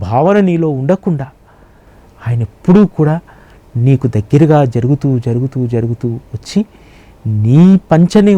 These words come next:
ఉంటాడు, నీతోనే ఉంటాడు. ఇది ఈరోజు కొన్ని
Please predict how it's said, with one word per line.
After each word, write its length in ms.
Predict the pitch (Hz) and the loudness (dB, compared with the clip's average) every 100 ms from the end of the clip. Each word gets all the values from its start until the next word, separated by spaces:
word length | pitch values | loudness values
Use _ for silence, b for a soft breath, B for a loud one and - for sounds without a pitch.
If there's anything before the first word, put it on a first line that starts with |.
| 147 | 0
ఉంటాడు, 420 | 135 135 123 117 104 117 - B B - 110 | -4 -4 -4 -4 -6 -8 -14 B B -8 -4
నీతోనే 440 | 117 131 143 143 127 | -4 -2 -2 -2 -2
ఉంటాడు. 340 | 104 - - - _ _ _ b b b b b 120 | -6 -10 -18 -20 _ _ _ b b b b b -2
ఇది 100 | 143 | 0
ఈరోజు 260 | 135 170 202 - | 2 0 -2 -4
కొన్ని 260 | 170 160 | -2 0